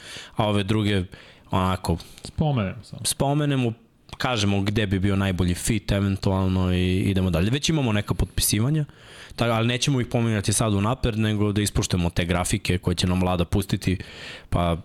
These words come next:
Speaker 1: onako jedan, jedan po jedan, jedan po jedan. Možemo? Možda da krenemo
Speaker 2: Možemo,
Speaker 1: od
Speaker 2: treba.
Speaker 1: prve pozicije. Ja sam Vladi rekao da pusti bekovsku liniju,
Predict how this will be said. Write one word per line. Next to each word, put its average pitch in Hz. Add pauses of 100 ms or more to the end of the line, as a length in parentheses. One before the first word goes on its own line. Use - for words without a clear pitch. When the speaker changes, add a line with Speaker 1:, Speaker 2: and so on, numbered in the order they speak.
(100)
Speaker 1:
onako 87
jedan, 92
jedan 90
po -
jedan, 87
jedan 82
po 82
jedan. 78 (3000)
Možemo? 127 (300)
Možda 95
da 92
krenemo 95 (120)
Speaker 2:
Možemo, 92
Speaker 1:
od 95
Speaker 2:
treba. 95
Speaker 1:
prve 98
pozicije. 98 (520)
Ja 185
sam 90
Vladi 90
rekao 87
da 85
pusti -
bekovsku 92
liniju, 117